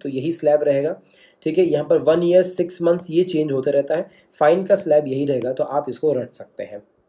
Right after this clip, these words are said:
ठीक है ना, ठीक है। अब जैसे कि मैंने आपको बोला था कि यार ये तो हो गया normal कि वो आए, बुलाए पर वो आए नहीं, ठीक है। But sir, अगर उनसे हमने कोई भी, कोई भी चीज़ मांगी, books of accounts वगैरह मांगा, कोई information मांगी और तब उन्होंने नहीं दी तो,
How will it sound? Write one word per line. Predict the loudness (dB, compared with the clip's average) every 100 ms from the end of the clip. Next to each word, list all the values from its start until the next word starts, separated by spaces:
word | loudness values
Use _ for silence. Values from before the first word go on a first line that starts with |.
| -2
ठीक | 0
है | 2 0 -6 _ _ -8
ना, | -2 -2 -2 -12 _ _ _ _ _ _
ठीक | 2 4
है। |
अब | 6 4
जैसे | 2 2 4
कि |
मैंने | 4 4
आपको | 4 4
बोला | 6 6
था | 4 0 -10
कि | 0 4
यार | 4
ये | 4 4
तो | 4
हो | 4 4
गया | 2
normal | 4 4 4 2 0
कि | -4
वो | 2 4 2
आए, | 2 4 4
बुलाए | 0 -2 2 4
पर | 4 4
वो | 2 0
आए | 0 2
नहीं, | 2 -4 -12 -14
ठीक | -4
है। | -4 -4 -10 -2 2
But | 4
sir, | 2
अगर | 2 4 6
उनसे | 6 2 0 -2
हमने | -2 0 2 2
कोई | 2 -2
भी, | -2 -6 -6
कोई | -2 -2
भी | -2
चीज़ | -6 -6 -2
मांगी, | -2 -2 -4 -10 -8
books | -6 -2 -2
of | -2
accounts | -2 -4 -4
वगैरह | -6 -4 -2
मांगा, | -4 -4 -4
कोई | -4
information | -6 -8 -10 -8 -6
मांगी | -6 -6 -6
और | -4 -4 0
तब | 2
उन्होंने | 4 2
नहीं | 2 2 0
दी | -2
तो, | -2 -2 -2